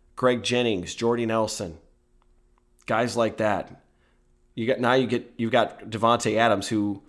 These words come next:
Jordy was great, very productive, but Davante Adams from a physical standpoint and an ability standpoint is a more complete, just better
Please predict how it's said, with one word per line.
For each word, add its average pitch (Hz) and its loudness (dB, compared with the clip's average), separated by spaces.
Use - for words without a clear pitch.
Jordy 156 6
was 107 -8
great, 107 -2
very 139 6
productive, 104 -2
but 95 -6
Davante 120 2
Adams 104 0
from 101 -6
a 87 -10
physical 143 0
standpoint 101 -4
and 95 -6
an 87 -8
ability 110 0
standpoint 101 -6
is 95 -2
a 95 -2
more 120 4
complete, 107 -4
just - -10
better 110 2